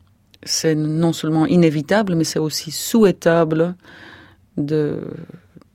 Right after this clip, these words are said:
de concrétiser cette réflexion par rapport au futur, donc de penser qu'est-ce qui est la même chose qu'il y a vingt ans, mais what should it be tomorrow and after tomorrow ? Qu'est-ce que ça doit être demain et après-demain ?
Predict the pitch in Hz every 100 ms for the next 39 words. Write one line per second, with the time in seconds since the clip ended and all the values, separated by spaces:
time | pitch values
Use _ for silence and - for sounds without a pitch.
0 | - 139 143 156 147 - 190 185 190 180
1 | 170 156 180 196 - - 165 156 - 185
2 | 175 156 151 147 143 - 156 - 190 226
3 | 202 147 165 180 160 156 156 151 165 165
4 | 165 - - - - - _ _ _ _
5 | _ _ _ _ _ - 180 - 170 143
6 | 147 143 - 165 - 156 147 143 143 196
7 | 208 _ _ _ - - _ _ _ _
8 | _ - 156 160 156 156 151 - - -
9 | - - - - _ - 156 180 - 165
10 | 147 139 156 147 - 151 156 147 147 156
11 | - 180 147 147 156 143 143 - 151 147
12 | 147 - 170 - - 151 147 151 151 -
13 | 156 147 _ - _ - 156 156 151 151
14 | 143 - 165 151 147 143